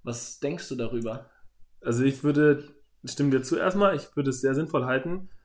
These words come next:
Speaker 2: Die Sache stellt für mich nur ein sehr logisches Problem einfach da, davor. Das Ganze ist jetzt fünfundsiebzig Jahre her, beziehungsweise jetzt dieses Jahr sechsundsiebzig Jahre.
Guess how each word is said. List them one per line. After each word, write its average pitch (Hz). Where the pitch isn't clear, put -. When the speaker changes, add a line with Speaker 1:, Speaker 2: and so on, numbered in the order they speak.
Speaker 2:
Die 127
Sache 147
stellt 139
für 147
mich 151
nur 143
ein 127
sehr 123
logisches 160
Problem 117
einfach 117
da, 113
davor. 120
Das 120
Ganze 131
ist 123
jetzt 123
fünfundsiebzig 135
Jahre 120
her, 143
beziehungsweise 120
jetzt 110
dieses 120
Jahr 117
sechsundsiebzig 123
Jahre. 123